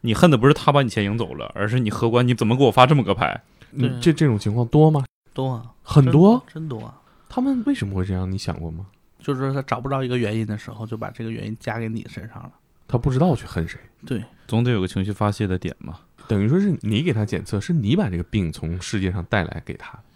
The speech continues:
Speaker 3: 对，在他认知里是这样的。包括他后续医疗，艾滋病的医务工作者同样面临这个问题。
Speaker 2: 还恨大夫啊？
Speaker 3: 对。
Speaker 2: 那不有病吗？
Speaker 3: 包括一些抗拒治疗的都是这样的，“我就是恨你们，我不治疗。”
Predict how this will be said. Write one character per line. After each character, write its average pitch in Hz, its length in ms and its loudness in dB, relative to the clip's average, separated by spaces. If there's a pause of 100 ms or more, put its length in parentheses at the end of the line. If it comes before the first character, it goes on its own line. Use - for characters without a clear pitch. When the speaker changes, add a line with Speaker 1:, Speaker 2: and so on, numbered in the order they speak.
(160)
Speaker 3:
对， 135 180 2 (500)
在 147 100 -2
他 135 200 2
认 139 180 0
知 117 140 -6
里 104 120 -8
是 110 120 -18
这 113 60 -8
样 104 200 -8
的。 - 60 -18 (440)
包 170 180 4
括 165 220 0
他 139 140 -6
后 147 160 -2
续 143 140 0
医 139 140 -6
疗， 117 300 -6 (140)
艾 165 120 -2
滋 160 100 -6
病 185 100 -2
的 156 100 -2
医 165 80 -6
务 208 120 -2
工 127 160 -4
作 120 100 -2
者 120 160 -6
同 123 140 -2
样 156 120 2
面 151 140 -2
临 113 100 -4
这 117 80 -4
个 113 100 -4
问 107 140 -4
题。 131 240 -14 (580)
Speaker 2:
还 110 80 -2
恨 117 180 2
大 120 200 6
夫 92 120 -4
啊？ - 200 -18
Speaker 3:
对。 156 160 6 (560)
Speaker 2:
那 170 160 10
不 123 120 6
有 92 80 0
病 95 260 -6
吗？ 76 100 -12 (500)
Speaker 3:
包 170 120 4
括 180 160 4
一 180 60 2
些 175 100 4
抗 180 240 4
拒 170 100 6
治 170 140 0
疗 120 240 0
的 139 120 -2
都 117 120 -2
是 123 100 0
这 135 80 -4
样 127 140 -4
的 123 140 -12 (240)
，“我 139 100 -10
就 165 120 -4
是 175 100 -2
恨 170 320 -4
你 120 40 -4
们， 113 300 -6 (260)
我 127 200 -6
不 131 180 -12
治 135 160 -12
疗。” 135 140 -12